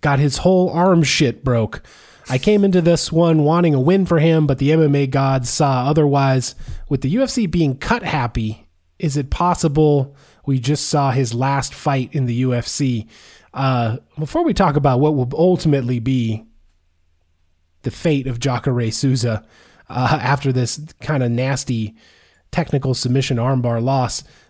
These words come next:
uh, to Andre Muniz here in the featured prelim, prelim at U F C two sixty-two. Uh, let's just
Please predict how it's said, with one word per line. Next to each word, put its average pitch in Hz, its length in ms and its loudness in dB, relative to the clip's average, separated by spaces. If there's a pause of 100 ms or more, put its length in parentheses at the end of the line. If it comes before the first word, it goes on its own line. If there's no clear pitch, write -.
uh, 113 220 -2
to 127 240 0
Andre 127 300 0
Muniz 123 520 0
here 113 440 -6
in 120 180 -4
the 113 180 -2
featured 131 360 -4
prelim, 135 560 0
prelim 123 680 -2
at 127 120 -6
U 123 140 -2
F 117 60 -4
C 120 160 -6
two 127 200 -2
sixty-two. 120 760 -4 (500)
Uh, 120 380 -2
let's 208 160 -6
just - 240 -10